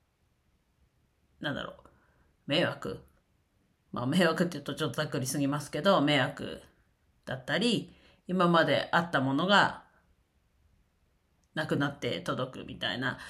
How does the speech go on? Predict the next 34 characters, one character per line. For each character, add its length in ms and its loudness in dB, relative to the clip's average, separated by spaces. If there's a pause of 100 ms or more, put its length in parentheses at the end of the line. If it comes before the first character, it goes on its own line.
(220)
そ 100 0
う 20 0
い 20 -2
う 20 -2
こ 100 4
と 140 2
も 160 2
起 140 -4
き 40 2
る 140 0
と 100 -4
思 200 -2
う 20 -4
の 160 0
で、 300 2 (260)
や 80 -6
っ 40 -12
ぱ 140 6
り 180 4
前 180 2
後 120 0
関 240 2
係 140 -4
を 20 -2
把 220 -4
握 40 -10
す 160 -4
る 100 2
っ 40 2
て 180 -4
い 40 2
う 40 0
の 140 2
は 320 2